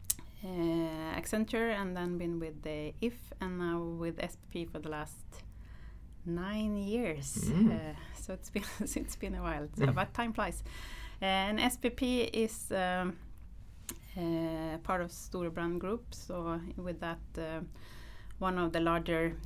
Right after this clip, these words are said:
Speaker 1: um, uh, groups in the Nordics with, uh, within, um, uh, long-term savings and,
Speaker 2: Mm.
Speaker 1: and insurance.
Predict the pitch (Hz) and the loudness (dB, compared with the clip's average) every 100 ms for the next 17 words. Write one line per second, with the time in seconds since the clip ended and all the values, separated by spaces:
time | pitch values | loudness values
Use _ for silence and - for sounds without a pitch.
0 | - 160 151 156 151 151 151 143 143 - | -6 -6 -6 -6 -4 -2 -2 0 0 -2
1 | - - - - - - - - - - | -6 -8 -8 -10 -12 -12 -10 -10 -12 -10
2 | - 175 160 156 151 185 175 - - - | -8 -6 -6 -6 -4 -2 -4 -6 -8 -2
3 | 175 165 165 175 185 180 180 - - - | 2 2 2 0 0 -2 -6 -10 -12 -10
4 | 165 165 151 - 160 156 156 156 160 160 | -6 -6 -6 -6 -6 -6 -6 -6 -6 -6
5 | 156 160 151 156 151 139 - - - - | -4 -2 -2 -2 -4 -6 -12 -14 -14 -14
6 | - - - - - 160 151 156 160 - | -14 -12 -12 -10 -8 -8 -4 -2 -2 -2
7 | 160 160 - 165 170 190 - - 151 127 | -4 -4 -2 0 0 -2 -6 -4 -2 -2
8 | - 156 160 - 170 226 269 - | -2 -2 -2 -2 0 2 2 -2